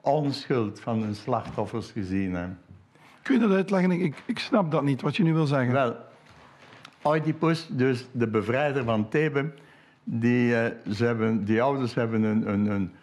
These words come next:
Speaker 1: een voorzegging gehad dat er allerlei catastrofen van, van de manneke, ze binden die vast en ze leggen die te vondeling. Nu, Oedipus,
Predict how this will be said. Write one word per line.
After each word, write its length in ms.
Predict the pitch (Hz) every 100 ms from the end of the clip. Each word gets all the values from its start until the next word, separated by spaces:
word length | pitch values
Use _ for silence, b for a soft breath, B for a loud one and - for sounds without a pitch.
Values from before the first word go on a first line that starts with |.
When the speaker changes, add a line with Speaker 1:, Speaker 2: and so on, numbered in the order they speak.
| B
Speaker 1:
een 160 | 104 101
voorzegging 540 | 101 107 139 143 131
gehad 280 | 123 135 127
dat 200 | 123 113
er 100 | 113
allerlei 480 | 113 113 110 113 107
catastrofen 800 | 107 98 98 156 139 123 120 127
van, 320 | 123 110 123
van 140 | 107 110
de 60 |
manneke, 380 | 113 117 117 123 B B
ze 160 | - -
binden 340 | 110 120 113
die 160 | 107 104
vast 260 | 120 131 131
en 140 | 120 107
ze 100 | 113
leggen 260 | 117 113
die 140 | 110 113
te 120 | 101
vondeling. 420 | 117 104 101 101 - B B B
Nu, 320 | 123 135 113 -
Oedipus, 680 | 143 151 135 139 139 -